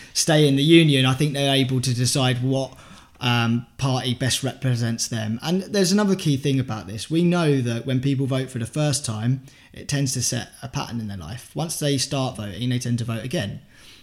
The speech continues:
So if you, I was speaking to somebody, uh, yesterday in the pub, and they were saying to me,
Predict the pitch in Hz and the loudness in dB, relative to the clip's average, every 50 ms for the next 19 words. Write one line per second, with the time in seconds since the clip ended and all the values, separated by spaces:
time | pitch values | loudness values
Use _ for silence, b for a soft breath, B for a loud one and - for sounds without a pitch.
0 | B - - 143 135 139 139 139 143 139 139 135 135 135 135 - 143 139 139 139 | B -6 -2 0 2 2 2 2 2 2 2 4 4 2 0 -2 -4 -6 -4 -4
1 | 127 - - 135 127 131 127 123 - 131 120 120 123 123 120 120 117 113 113 113 | -4 -4 -2 -2 0 0 0 0 -2 -2 -2 -2 -2 -2 -2 -2 -2 -4 -6 -6
2 | - - 113 110 110 107 107 107 107 101 117 139 135 - - - 143 135 131 127 | -8 -8 -8 -8 -8 -8 -8 -8 -8 -6 -4 -2 -2 -2 -2 -2 -2 0 0 0
3 | 127 123 123 B B B B B B - 127 113 110 - 151 147 143 131 - - | 0 0 -2 B B B B B B -2 -2 -2 0 0 0 0 0 -2 -2 -2
4 | 117 123 131 123 123 123 - 143 135 131 131 127 - 123 123 123 120 117 113 117 | 0 0 0 0 0 0 0 0 0 0 0 0 0 0 0 0 0 -2 -2 -4
5 | 120 | -8